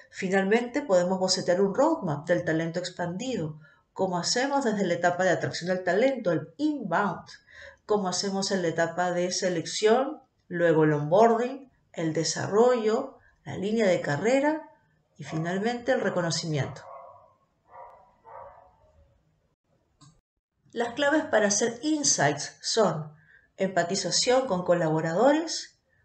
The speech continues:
pero además la ideación y co-creación con ellos, generando posibilidades de experiencias que reemplacen los procesos clásicos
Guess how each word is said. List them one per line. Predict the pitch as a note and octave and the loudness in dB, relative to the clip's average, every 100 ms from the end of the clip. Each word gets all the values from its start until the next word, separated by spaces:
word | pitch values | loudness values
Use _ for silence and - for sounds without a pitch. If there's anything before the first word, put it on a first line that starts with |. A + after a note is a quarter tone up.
| _ | _
pero | F3 E3+ | -2 0
además | D#3+ E3 G#3 | 0 0 0
la | A#3 | 2
ideación | G#3+ F3 E3 D3+ - A3+ A#3 - | 2 2 0 0 0 2 0 -2
y | G#3+ G3 | -8 -2
co-creación | F3+ F3 E3+ D#3+ D#3 D#3 A3+ A3 G3+ | -2 0 0 0 0 -2 2 0 0
con | E3+ D#3+ | -4 -2
ellos, | D#3+ C#3+ D3 - - - - _ | 0 0 -2 -8 -14 -20 -20 _
generando | - G3+ F3 D#3+ G#3 A3+ A3+ A3 | -4 -2 -2 0 2 2 0 -2
posibilidades | F#3+ F#3+ F3 E3 F3 F#3+ G3+ G3 | -4 -6 -6 -4 0 0 0 -2
de | E3 | -4
experiencias | - - D#3 E3+ A#3 B3 - C4 C4 - - _ _ | -6 -4 -4 -2 -2 -2 -6 -4 -6 -8 -14 _ _
que | G3 F#3 | -2 0
reemplacen | F3 E3 D#3 G#3+ A#3+ A#3 - | 0 -4 -2 2 2 0 -4
los | G3+ | -6
procesos | - E3+ F#3+ F#3+ F#3 - | -4 -6 -4 -6 -6 -6
clásicos | G#3+ A3+ A3 A#3 A3+ A3+ A3+ | -2 0 0 -6 -4 -6 -6